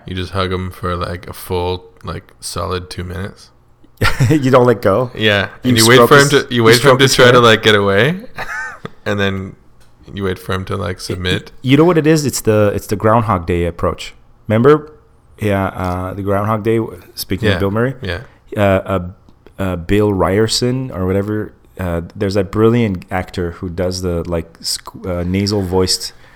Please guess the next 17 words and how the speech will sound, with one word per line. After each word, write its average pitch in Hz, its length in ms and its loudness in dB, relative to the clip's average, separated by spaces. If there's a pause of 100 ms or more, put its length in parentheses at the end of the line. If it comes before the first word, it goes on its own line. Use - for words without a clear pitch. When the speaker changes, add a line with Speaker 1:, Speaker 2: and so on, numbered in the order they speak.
(100)
Speaker 2:
<clears throat> - 320 -20
annoying 104 500 2
insurance 104 500 0
salesman, 135 520 0
and 95 100 -4
he's 98 120 -2
like, 95 380 -2 (800)
every 110 180 0
time 107 240 2
he 101 80 0
sees 104 300 0
him, 139 140 -2
he's 110 120 -2
like, 104 360 0
"Is 160 120 0
it 185 100 4
you? 403 680 6